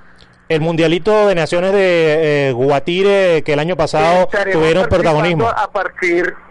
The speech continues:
Speaker 2: estaremos participando a partir del diecisiete de agosto, que se harán en tres diferentes categorías, en sub catorce, en sub doce y en sub diez.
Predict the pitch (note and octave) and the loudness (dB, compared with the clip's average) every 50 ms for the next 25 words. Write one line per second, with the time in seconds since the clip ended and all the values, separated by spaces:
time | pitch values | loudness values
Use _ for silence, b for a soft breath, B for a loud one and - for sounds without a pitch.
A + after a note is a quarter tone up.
0 | - - - - - - - - - - - - - - F3+ E3+ - F#3+ F3 F3 | -20 -20 -20 -20 -20 -20 -20 -20 -20 -20 -20 -20 -8 -8 -8 -4 -4 -4 -4 -2
1 | E3+ G3 G3 - A3+ G#3+ G3+ F#3+ F#3+ A3 A3 - G#3+ G3+ G3 G#3+ A3 G#3+ A3+ G#3+ | -4 -6 -4 -4 -6 -6 -6 -6 -6 -6 -4 -4 -6 -4 -2 -4 -4 -4 -4 -6
2 | G3 - - F3+ F3 E3+ E3 F3+ F3+ F3 G3+ G#3 G#3 G#3 G3+ G3+ G3 G3 F#3+ F#3+ | -6 -4 -4 -2 -2 -2 -2 -4 -4 -2 -2 0 0 0 0 0 0 0 0 0
3 | F#3+ F#3+ F#3+ F#3+ F#3+ F#3 G3 G3 F#3 - E3+ - - F3 E3 D#3+ - G3 G3+ A3 | 0 0 0 -2 -4 -4 -4 -6 -6 -6 -10 -10 -4 -4 -4 -2 -2 -2 0 0
4 | A#3 A#3+ B3 B3 G#3+ F3 - - A3 A3+ A3 - B B B B B B B B | 0 0 0 -2 -2 -4 -4 -4 -4 -4 -4 -8 B B B B B B B B
5 | - - F#3 F#3 E3+ - - F#3 F3 E3+ E3+ E3+ F#3+ G#3+ A3+ A3 G3+ F3+ - - | -10 -6 -4 -4 -4 -4 -2 -2 -2 -2 -2 -2 -2 -2 -2 -2 -2 -4 -2 -2
6 | A#3 B3+ G#3 F3+ - - - - - - F3+ E3+ D3+ G#3 G#3 - A3 G3+ - F#3+ | -2 -2 -2 -4 -6 -8 -8 -6 -4 -4 -4 -2 -2 -4 -4 -4 -4 -4 -4 -4
7 | E3 E3+ F3+ G#3 A3 G#3 F3 D3 C3+ - - B B B B B B - - D#3+ | -2 0 0 2 2 0 0 -2 -6 -8 -14 B B B B B B -8 -4 -2
8 | E3+ E3+ E3 D#3+ - - F3 E3+ - - - - B3 A#3 A3 - - - G#3+ G3+ | -2 -2 -4 -6 -8 -10 -10 -6 -4 -6 -4 -2 -2 -2 -2 -4 -4 -4 -2 -2
9 | G3+ G3+ - G3 E3+ E3 D#3 - - A3+ A3+ F#3 - G#3+ F#3 F3+ E3 - - G#3 | -2 -2 -4 -4 -4 -6 -6 -6 -8 -10 -10 -6 -4 -2 -2 -2 -4 -2 -4 -4
10 | A3 - G3 F3 E3 D#3 D3+ - - D3+ D3 - E3 F#3+ A3 A3 F3+ C#3 | -2 0 0 0 0 -2 -4 -8 -10 -12 -12 -6 -2 0 0 0 0 -4